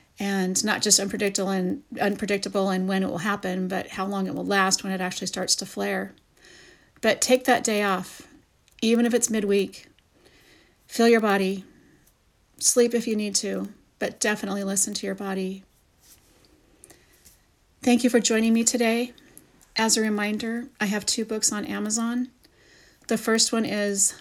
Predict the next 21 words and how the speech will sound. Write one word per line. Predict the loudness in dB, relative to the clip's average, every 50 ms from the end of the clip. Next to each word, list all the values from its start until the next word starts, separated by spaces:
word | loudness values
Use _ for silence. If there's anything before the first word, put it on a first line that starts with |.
| -10 -4
Little | -2 0 0 2
Lupus | 2 2 2 2 2 2 4
Spirit | 4 4 2 0 -4 -4 -4 -4
Book, | -4 -4 -4 -4 -6 -10 -18 -20 -20 _ _ _ _ _ _ _ -16 -8
and | -4 -2 0 0 2
the | 4
second | 4 4 2 0 -4 -4 -4
one | -2 -2 -2 -2
is | -2 -2 -2 0 0 0 0 0
Reconnecting | 0 -4 -4 -4 -2 -4 -4 -2 -4 -4 -4
with | -4 -6 -6
Your | -6 -6
True | -6 -6 -4 -2 0
Self. | 2 2 2 0 -2 -4 -6 -10 -14 -20 -20 -20 _ _ _ _ _ _ _ _ _ _ _ _ _ _ _ -20 _ _ _ 0
I | 2 2 4
can | 4 4 2
be | 2 0
reached | 0 0 0 0 2 2 0 0 0
on | -2 -4 -4 -2
my | -4 -4
website, | -4 -2 -2 0 2 2 2 4 4 2 2 0 -2